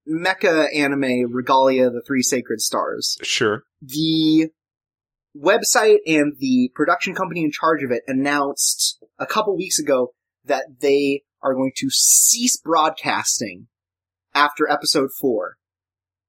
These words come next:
Speaker 1: and
Speaker 2: Oh,
Speaker 1: relaunch
Speaker 2: right.
Speaker 1: the anime next season.
Speaker 2: Okay.
Speaker 1: Because they, they, they came out and said, like, "There's a recognizable difference between the show's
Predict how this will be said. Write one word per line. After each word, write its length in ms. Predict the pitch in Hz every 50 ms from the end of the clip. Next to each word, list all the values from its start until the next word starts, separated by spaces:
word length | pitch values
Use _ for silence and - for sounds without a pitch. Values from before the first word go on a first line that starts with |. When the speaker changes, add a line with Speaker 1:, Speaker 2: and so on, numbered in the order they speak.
| _ _ _ _
Speaker 1:
and 160 | - 151 151 147 139 139
Speaker 2:
Oh, 60 | 147
Speaker 1:
relaunch 400 | 160 147 147 139 131 - 180 180 - -
Speaker 2:
right. 100 | 202 -
Speaker 1:
the 160 | - 165 175
anime 480 | 175 151 151 151 151 147 143 139 139 139
next 280 | 131 139 135 - - - -
season. 520 | 127 110 101 101 - 98 90 107 123 - _ _ -
Speaker 2:
Okay. 640 | 117 120 120 117 - 120 110 104 98 101 104 110 - _ _ _ _ _ _ _ _ _ _ _ _ _ _ _ _ _ _ _
Speaker 1:
Because 1040 | 160 - - - - - 233 233 220 175 147 135 123 123 123 - - - - - _ _ _ _ _ _ _ _ _
they, 680 | 139 127 135 160 147 147 147 147 147 143 143 143 147 - _ _ _ _ _ _ _ _ _ _ _ _ _ _ _ _ -
they, 140 | 196 190 - 190
they 180 | 165 190 175
came 220 | 175 - 233 240 240
out 120 | 220 208
and 80 | 190 185
said, 180 | - 208 180 -
like, 160 | 165 147 131 - _ _ _ _ _
"There's 260 | 156 175 175 160 165
a 60 | 175
recognizable 760 | 165 156 185 190 - - 185 196 196 185 190 175 165 175 170
difference 400 | 143 165 160 - 175 156 - -
between 200 | - - 170 156
the 60 | 147
show's 300 | - - 175 156 135 -